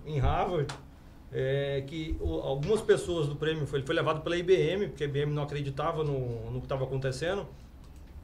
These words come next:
É, o judiciário americano tem trezentos e trinta mil processos ativos. Repito, o judiciário americano, Estados Unidos inteiro,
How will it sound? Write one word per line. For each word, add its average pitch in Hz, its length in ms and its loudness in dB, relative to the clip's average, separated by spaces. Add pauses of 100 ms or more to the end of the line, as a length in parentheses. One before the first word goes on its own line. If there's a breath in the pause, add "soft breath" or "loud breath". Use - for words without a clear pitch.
(500 loud breath)
É, 135 340 0
o 147 80 -2
judiciário 190 500 4
americano 190 460 4
tem 208 140 0
trezentos 196 720 4
e 202 60 -6
trinta 220 440 0
mil 233 400 0
processos 226 680 -2
ativos. 160 640 -4 (540)
Repito, 135 340 -6
o 110 40 -4
judiciário 160 640 0
americano, 170 800 2
Estados 143 280 -2
Unidos 156 400 -4
inteiro, 220 540 6